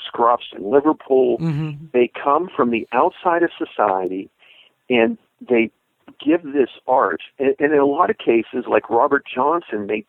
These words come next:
Speaker 1: they are isolated from the mainstream. They come into the mainstream. They have this art that they pretty much give away. Uh, and then the next thing you know, they're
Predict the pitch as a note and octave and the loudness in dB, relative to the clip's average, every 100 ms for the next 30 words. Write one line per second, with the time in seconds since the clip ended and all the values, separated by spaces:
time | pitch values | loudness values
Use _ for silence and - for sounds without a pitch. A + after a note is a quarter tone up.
0 | _ - _ _ - B2+ B2+ - - F#3 | _ -20 _ _ -2 2 2 0 -4 -2
1 | - C3+ A2+ G2 F#2+ G2 - A2+ G2+ G2+ | -2 0 2 2 0 -4 -4 -4 -2 -2
2 | A2+ C#3+ - - F#2+ F#2+ A2 - - A2+ | -2 -2 -8 -12 -12 -6 -4 -2 -4 -2
3 | D3 F#3+ - F3+ C#3 C3 B2+ - A#2 G2 | -2 -2 -2 -6 -2 -2 -2 -4 -4 -4
4 | G2 - - - - _ B2 A2+ G2 C#3+ | -6 -12 -20 -20 -20 _ 0 0 0 0
5 | D#3+ F3+ F3 - - A#2+ A2+ - - G2+ | 0 0 -4 -4 0 2 0 -4 -4 -4
6 | - _ _ _ _ - D3+ C#3+ - - | -4 _ _ _ _ -2 0 0 0 -2
7 | C3 B2 G#2+ F#2 F2+ - _ _ - _ | 0 0 2 2 0 -4 _ _ -20 _
8 | _ A#2+ G#2+ G2 - A#2+ A#2+ A#2 C#3+ D#3+ | _ 0 2 0 -2 -2 0 0 -2 -4
9 | - D3 B2 G#2+ G2+ F#2+ | -8 -6 0 0 0 -4